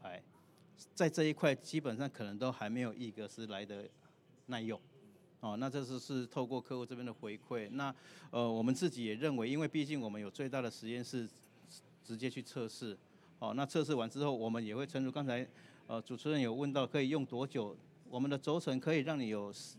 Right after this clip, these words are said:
所谓的这个寿命计数器可以计算，我们的电线跟拖链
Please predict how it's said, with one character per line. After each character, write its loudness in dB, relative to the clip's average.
所 -4
谓 2
的 0
这 -4
个 2
寿 2
命 2
计 -2
数 -6
器 -6
可 -4
以 -2
计 -8
算， -2
我 4
们 6
的 6
电 6
线 6
跟 4
拖 2
链 6